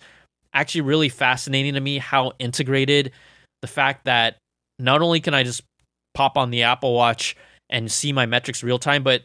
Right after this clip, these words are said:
this service is compatible whether you're on your phone, tablet, computer, um, T V,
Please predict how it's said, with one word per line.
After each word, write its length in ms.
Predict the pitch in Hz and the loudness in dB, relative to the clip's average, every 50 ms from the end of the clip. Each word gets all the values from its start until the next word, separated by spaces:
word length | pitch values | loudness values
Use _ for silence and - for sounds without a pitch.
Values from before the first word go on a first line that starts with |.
| _ _ - | _ _ -2
this 180 | 151 170 - | -2 -2 -2
service 460 | - - - - 226 247 277 247 - | -4 -4 0 2 2 2 2 2 0
is 100 | 165 151 | -2 -4
compatible 600 | - - 139 123 139 143 147 151 147 143 139 131 123 | -2 -2 -2 0 2 2 2 2 2 2 2 4 4
whether 180 | 123 127 135 | 4 2 2
you're 140 | 127 123 127 | 2 0 0
on 100 | 120 113 | 0 0
your 100 | 107 101 | -2 -6
phone, 500 | - - - 143 143 147 147 151 151 143 - - _ _ _ _ _ _ - | -4 0 0 2 2 2 2 0 -2 -4 -8 -12 _ _ _ _ _ _ -8
tablet, 560 | - 143 131 139 139 147 147 143 139 - _ _ _ _ _ _ - | -2 0 2 2 2 2 2 2 0 0 _ _ _ _ _ _ -10
computer, 720 | - 123 107 - - 131 131 127 131 127 123 120 120 120 - _ _ _ _ _ _ _ _ _ _ _ _ _ - | -10 -10 -8 -6 -4 -2 0 2 2 4 4 2 2 0 -4 _ _ _ _ _ _ _ _ _ _ _ _ _ -2
um, 380 | 123 110 104 104 98 95 95 - - | 0 0 0 0 -2 -6 -12 -12 -8
T 200 | - - 127 117 | -6 -4 -2 -2
V, 280 | 104 107 104 92 85 | -2 -4 -6 -8 -10